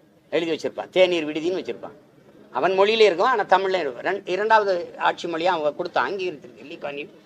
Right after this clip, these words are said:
நமக்கு அங்கீகரிச்சிருக்கிறாரு. அப்படி இருக்கா? நீங்க சிங்கப்பூர்ல இருந்து தமிழ்நாட்டுக்கு, மலேசியால இருந்து தமிழ்நாட்டுக்கு பறந்து வாங்க, தமிழ்ல அறிவிப்பு இருக்கும். அரபு நாட்டுல இருந்து பறந்து வாங்க,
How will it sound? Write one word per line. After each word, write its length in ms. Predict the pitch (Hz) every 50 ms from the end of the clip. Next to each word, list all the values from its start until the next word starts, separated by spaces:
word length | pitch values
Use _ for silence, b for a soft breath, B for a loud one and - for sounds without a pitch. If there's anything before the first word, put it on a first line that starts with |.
| _ _ -
நமக்கு 200 | - 185 165 160
அங்கீகரிச்சிருக்கிறாரு. 680 | 160 165 165 165 135 113 120 104 95 98 95 92 95
அப்படி 240 | 98 117 139 147 151
இருக்கா? 320 | 147 160 165 - 143 185 - - - _ _ _ _ _ _ _ _ - -
நீங்க 180 | 151 156 156 -
சிங்கப்பூர்ல 420 | - 196 214 214 180 190 175 175 175
இருந்து 240 | 180 175 - 180 165
தமிழ்நாட்டுக்கு, 500 | 170 175 170 156 147 147 151 156 156 165
மலேசியால 180 | 180 185 -
இருந்து 260 | 170 156 156 139 147
தமிழ்நாட்டுக்கு 320 | 147 156 151 147 143 135 113
பறந்து 260 | 143 139 143 147 143
வாங்க, 340 | 127 120 110 117 139 180 165 -
தமிழ்ல 240 | 156 160 180 185
அறிவிப்பு 360 | 175 160 147 156 160 - - 117
இருக்கும். 200 | 107 - - - - - _ _ _ _ - - - _ - _ _ _
அரபு 260 | - 151 180 202 214
நாட்டுல 180 | 202 196 185 -
இருந்து 220 | 180 170 160 151
பறந்து 280 | 139 139 139 139 131 123
வாங்க, 280 | 120 113 117 151 190